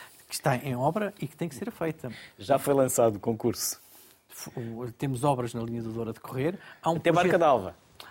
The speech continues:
Speaker 1: Exa-, é um
Speaker 2: Até à
Speaker 1: projeto,
Speaker 2: fronteira.
Speaker 1: é um projeto muito importante, devo-lhe dizer, aliás, que refiro,
Speaker 2: Eu trouxe
Speaker 1: por exemplo,
Speaker 2: vários recados lá de cima do Douro.
Speaker 1: a linha Pocinho
Speaker 2: Foscoa.
Speaker 1: Barca d'Alva.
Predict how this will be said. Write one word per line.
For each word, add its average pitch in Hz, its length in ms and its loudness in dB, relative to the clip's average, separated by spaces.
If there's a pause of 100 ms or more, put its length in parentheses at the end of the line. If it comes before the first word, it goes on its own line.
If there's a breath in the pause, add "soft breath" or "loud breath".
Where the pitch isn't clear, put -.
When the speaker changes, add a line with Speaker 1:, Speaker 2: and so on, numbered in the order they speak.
(140)
Speaker 1:
Exa-, 151 240 -6
é 156 60 -2
um 139 40 0
Speaker 2:
Até 123 140 0
à 170 80 6
Speaker 1:
projeto, - 20 -2
Speaker 2:
fronteira. 160 440 4
Speaker 1:
é 143 80 0
um 143 60 0
projeto 156 400 -2
muito 160 180 -2
importante, 165 440 -2
devo-lhe 139 340 0
dizer, 139 320 0
aliás, 135 520 2 (420 loud breath)
que 143 400 0
refiro, 147 340 -4
Speaker 2:
Eu 147 40 -2
trouxe 151 220 6
Speaker 1:
por - 80 2
exemplo, - 20 8
Speaker 2:
vários 180 320 8
recados 175 340 4
lá 180 140 6
de 160 60 0
cima 180 240 4
do 185 120 4
Douro. 131 380 4
Speaker 1:
a 156 60 -2
linha 143 220 0
Pocinho 135 260 -2
Speaker 2:
Foscoa. 143 280 2
Speaker 1:
Barca - 0 -
d'Alva. 147 420 2